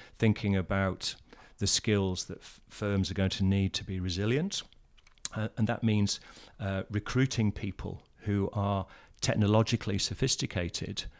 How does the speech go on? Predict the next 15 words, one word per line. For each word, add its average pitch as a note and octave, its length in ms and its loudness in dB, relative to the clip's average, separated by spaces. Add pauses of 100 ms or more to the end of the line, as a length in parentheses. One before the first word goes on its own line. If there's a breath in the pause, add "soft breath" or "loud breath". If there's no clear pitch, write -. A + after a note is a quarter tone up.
(180 soft breath)
The G#2 80 0
digital G#2+ 440 0
natives G#2 720 -2 (280 soft breath)
that G2 100 -4
are G2 60 -4
coming G#2 260 -2
into G2 200 -2
the G2+ 140 -2
industry G2+ 420 -4
now G2 360 -2 (280 loud breath)
often A2 300 -2
hit - 280 -8
the G#2 60 -6
ground G2+ 400 0
running G2+ 400 -2